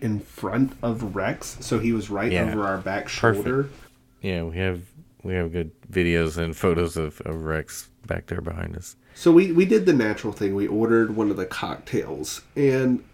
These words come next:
Speaker 1: I think you're gonna hear our review is don't get the
Speaker 2: Yeah.
Speaker 1: cocktails. They suck.
Speaker 2: Yeah, just don't. Yeah. I mean, there's a couple of novelty ones, the
Speaker 1: Well,
Speaker 2: fuzzy
Speaker 1: yeah,
Speaker 2: tauntaun,
Speaker 1: make
Speaker 2: if
Speaker 1: sure
Speaker 2: you want
Speaker 1: that's
Speaker 2: the fuzzy and numb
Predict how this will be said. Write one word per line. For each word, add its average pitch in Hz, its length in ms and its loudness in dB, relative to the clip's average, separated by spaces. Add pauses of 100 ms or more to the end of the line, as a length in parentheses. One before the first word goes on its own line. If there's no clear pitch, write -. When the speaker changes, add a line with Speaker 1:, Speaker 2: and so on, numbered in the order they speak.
(220)
Speaker 1:
I 135 80 -2
think 220 260 -4
you're 170 100 4
gonna 131 200 2
hear - 440 -2
our 117 120 2
review 143 420 0
is 120 240 0
don't 139 260 0
get - 160 -2
the 104 60 -4
Speaker 2:
Yeah. 139 60 0
Speaker 1:
cocktails. 101 560 0 (160)
They 110 80 -2
suck. - 440 -10
Speaker 2:
Yeah, 113 440 -2 (200)
just 113 300 -8
don't. 82 320 -8 (500)
Yeah. 101 400 -4 (560)
I 135 60 -2
mean, 135 120 0
there's 160 200 2
a 131 80 0
couple 120 360 2
of 98 100 2
novelty 95 580 0
ones, 92 720 -2 (100)
the 82 300 0
Speaker 1:
Well, 73 80 -2
Speaker 2:
fuzzy 87 380 4
Speaker 1:
yeah, 82 40 0
Speaker 2:
tauntaun, 85 680 0
Speaker 1:
make 82 100 -2
Speaker 2:
if 78 60 -6
Speaker 1:
sure - 100 -6
Speaker 2:
you 78 80 -2
want 82 260 -2
Speaker 1:
that's - 60 -12
Speaker 2:
the 80 280 -2 (840)
fuzzy 87 480 4
and 82 160 0
numb 80 420 2